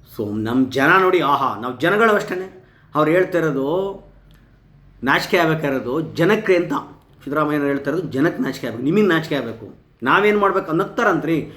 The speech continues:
"ಓ, ಇಲ್ಲಿ ಇಷ್ಟು ಕೇಸ್ ಆಯ್ತು, ಇಲ್ಲಿ ಕೊಲೆ ಆಯ್ತು" ಅಂದ್ರೆ ನಗ್ತಾರಂತೆ. ಏನ್ ಮಹಾ ಅದು? ನಮಗೆ ಗೊತ್ತು ಅಂತ. ಯಾಕೆಂದ್ರೆ ರಾಜಕಾರಣಿಗಳ ಕಚ್ಚೆಯ ಒಂದು ತುದಿ ಅಧಿಕಾರಿಗಳ ಹತ್ರ ಇದೆ,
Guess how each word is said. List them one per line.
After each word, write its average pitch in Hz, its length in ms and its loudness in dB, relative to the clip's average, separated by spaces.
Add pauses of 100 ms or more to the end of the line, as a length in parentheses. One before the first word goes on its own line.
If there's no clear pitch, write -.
(140)
"ಓ, 151 60 0
ಇಲ್ಲಿ 160 140 2
ಇಷ್ಟು 156 140 -6
ಕೇಸ್ 160 180 0
ಆಯ್ತು, 151 200 0
ಇಲ್ಲಿ 151 140 -2
ಕೊಲೆ 147 200 2
ಆಯ್ತು" 151 200 0
ಅಂದ್ರೆ 135 180 -2
ನಗ್ತಾರಂತೆ. 147 680 -4 (480)
ಏನ್ 190 480 4
ಮಹಾ 170 260 4
ಅದು? 135 440 -6 (500)
ನಮಗೆ 147 160 0
ಗೊತ್ತು 156 300 -4
ಅಂತ. 117 140 -8 (400)
ಯಾಕೆಂದ್ರೆ 160 440 0
ರಾಜಕಾರಣಿಗಳ 165 920 2 (960)
ಕಚ್ಚೆಯ 185 460 4
ಒಂದು 170 360 2
ತುದಿ 165 640 0 (280)
ಅಧಿಕಾರಿಗಳ 175 400 2
ಹತ್ರ 156 160 -2
ಇದೆ, 135 520 -6